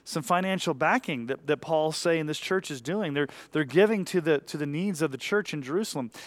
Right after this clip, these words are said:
And then in Second Corinthians eight, three through four, they gave according to, and he's talking again about the Philippian church and the Thessalonian church, the churches of Macedonia and Achaia.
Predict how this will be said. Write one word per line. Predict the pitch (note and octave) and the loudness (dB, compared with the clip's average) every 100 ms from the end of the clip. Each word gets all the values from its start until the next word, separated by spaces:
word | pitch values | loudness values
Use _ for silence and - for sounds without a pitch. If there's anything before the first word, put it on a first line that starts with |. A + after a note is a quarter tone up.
| - | -4
And | D#3+ F#3 | 0 2
then | |
in | F#3+ | 2
Second | E3+ A3 A3 C#4 | 2 2 2 -2
Corinthians | - F3+ D#3 D#3 D#3 D3+ D3+ - - - _ | -4 -4 -2 -2 -2 -2 -4 -8 -12 -20 _
eight, | E3+ F#3+ - - | 4 4 4 -4
three | F#3 | -2
through | F3+ D#3 | 0 -2
four, | - G#3 G3 E3 - - | 0 4 6 6 4 -14
they | A#2+ E3 A3+ | 4 8 8
gave | E3+ F#3+ G3+ F3 | 8 6 8 6
according | - G3 G#3 G#3 | 4 4 4 2
to, | |
and | D3+ | -2
he's | D3+ - | -4 2
talking | E3+ F3+ | 4 4
again | D#3+ E3 | -2 0
about | D3+ D#3 - | 2 2 0
the | D3 | -2
Philippian | F3+ F3+ C#3 | 0 0 -4
church | B2+ C3 - - | -4 -4 -6 -10
and | C#3 | -8
the | - | -2
Thessalonian | D3+ - D#3+ D#3+ C3 | -2 0 -4 -2 -4
church, | C3 B2 | -6 -6
the | A#2+ | -6
churches | - D#3 E3+ E3 | -4 -4 -4 -4
of | |
Macedonia | D#3 D#3 D#3+ D#3 E3+ | -2 -2 -2 -4 -4
and | F3+ | -6
Achaia. | - B2+ | -4 -2